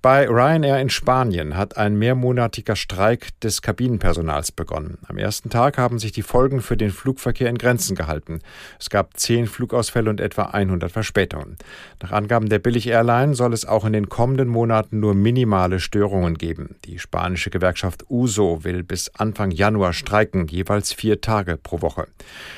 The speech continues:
Betroffen sind unter anderem die Flughäfen Madrid, Barcelona, Valencia, Mallorca und Ibiza. uso fordert von Ryanair die Einhaltung grundlegender Arbeitsrechte.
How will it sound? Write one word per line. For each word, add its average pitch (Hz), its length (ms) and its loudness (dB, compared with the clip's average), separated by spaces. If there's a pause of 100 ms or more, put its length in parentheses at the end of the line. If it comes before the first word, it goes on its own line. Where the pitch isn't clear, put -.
Betroffen 151 400 2
sind 147 160 2
unter 117 200 2
anderem 131 360 2
die 117 80 -2
Flughäfen 117 520 0
Madrid, 107 460 0
Barcelona, 107 680 2
Valencia, 101 580 2
Mallorca 90 540 2
und 95 200 -4
Ibiza. - 440 -6 (680)
uso 143 380 4
fordert 135 460 4
von 117 180 0
Ryanair 110 460 4
die 107 120 -4
Einhaltung 113 600 0
grundlegender 113 760 -2
Arbeitsrechte. 82 760 -4